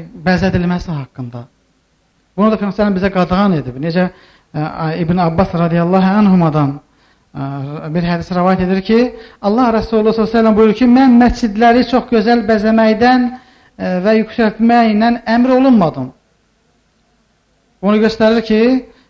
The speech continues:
məscidləri çox bəzəmək və düzəmək lazım deyil. Bu, e, əlbəttə ki, sünnətə açıqca ziddir. Necə Əbu Darda radiyallahu anhu digər bir hədis-, hədisdə rəvayət edir ki, Allah Rəsulü sallallahu əleyhi və səlləm buyurur ki,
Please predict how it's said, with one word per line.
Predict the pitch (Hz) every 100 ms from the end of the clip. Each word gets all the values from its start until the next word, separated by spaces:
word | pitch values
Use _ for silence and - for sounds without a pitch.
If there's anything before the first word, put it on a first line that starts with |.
| -
məscidləri | 202 196 190 226 226
çox | 214 185
bəzəmək | 185 180 202 208 202
və | 170 180 190 190
düzəmək | 170 180 185 175
lazım | 180 170 175 151
deyil. | 160 127 117 _ _ _ _ -
Bu, | 180 214 202 196 - _ _ _ -
e, | 156 147 143 143 147
əlbəttə | 151 180 - 170
ki, | 190 202 180 165 -
sünnətə | 175 170 208 196 185
açıqca | 175 156 170 175
ziddir. | 147 180 190 - 127 _ _ _ _ _ _ _ _ - _
Necə | - 175 214 254
Əbu | 247 254
Darda | 240 240 247
radiyallahu | 233 226 226 226 240 226 247
anhu | 233 196
digər | 208 233 214
bir | 208 202
hədis-, | 208 208 190 185
hədisdə | 208 196 - 208
rəvayət | 208 220 226
edir | 226 214
ki, | 233 254 254 - - - -
Allah | 196 208 247 214
Rəsulü | 214 226 220
sallallahu | 214
əleyhi |
və | 202
səlləm | 226 220
buyurur | 220 220 220
ki, | 254